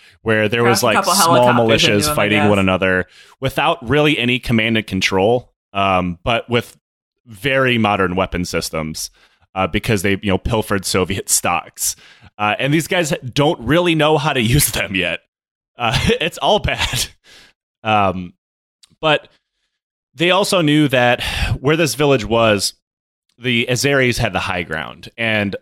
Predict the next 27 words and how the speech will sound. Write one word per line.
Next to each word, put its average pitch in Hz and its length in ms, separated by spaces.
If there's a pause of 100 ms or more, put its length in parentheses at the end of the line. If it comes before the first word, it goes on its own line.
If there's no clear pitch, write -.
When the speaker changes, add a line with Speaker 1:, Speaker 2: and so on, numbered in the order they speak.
Speaker 1:
uh, 95 420
there's 113 380
three 127 360
different 117 360
hills 107 380
that 107 100
they 98 120
had 98 140
to 85 40
take - 400 (380)
i-, 120 40
in 117 280
order 113 180
to, 101 420
Speaker 2:
Right. 92 220
Speaker 1:
uh, 87 60
take - 240
these 95 160
villages 95 460
that 95 120
lay 90 140
just - 260
beyond 87 320
there, 65 180
which 107 280
were 101 400
Armenian. 82 580